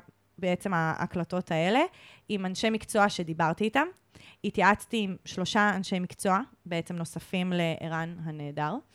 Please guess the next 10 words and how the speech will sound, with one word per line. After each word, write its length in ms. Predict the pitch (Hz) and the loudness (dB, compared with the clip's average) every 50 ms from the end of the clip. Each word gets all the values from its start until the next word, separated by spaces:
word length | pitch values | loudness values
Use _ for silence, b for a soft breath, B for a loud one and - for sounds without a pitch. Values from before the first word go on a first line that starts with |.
| b b b b b b b - | b b b b b b b -6
התייעצתי 500 | 214 196 - 202 185 185 185 - _ 220 | -6 0 4 6 6 6 4 2 _ -2
עם, 180 | 196 185 180 175 | -2 -2 -2 -2
אה, 120 | 160 160 | -2 -2
גיא 140 | 160 156 175 | 2 4 4
עינת, 680 | 170 165 160 165 180 196 233 262 269 - - - - - _ _ _ | 4 4 4 2 4 4 4 4 2 -2 -10 -20 -20 -20 _ _ _
שהוא, 360 | - - - 156 156 160 160 | -20 -10 -6 -4 -2 -2 0
אה, 260 | 160 156 151 151 156 151 - _ _ _ _ _ _ _ _ _ | 0 0 0 0 0 -2 -4 _ _ _ _ _ _ _ _ _
קרימינולוג 680 | - 160 160 165 165 165 160 170 180 185 196 190 180 165 160 165 156 151 b b b b b b | -10 -8 -6 -6 -4 -2 0 2 2 2 2 2 -2 -2 0 0 0 0 b b b b b b
ופסיכותרפיסט, 1040 | - - 196 - 202 - 180 156 160 - _ 277 269 269 254 - - - _ - - b b b b b b b _ - | -10 -8 -6 -6 -4 -4 -2 -4 -4 -2 _ 4 4 4 4 0 -4 -12 _ -20 -20 b b b b b b b _ -4
אה, 60 | 175 | 0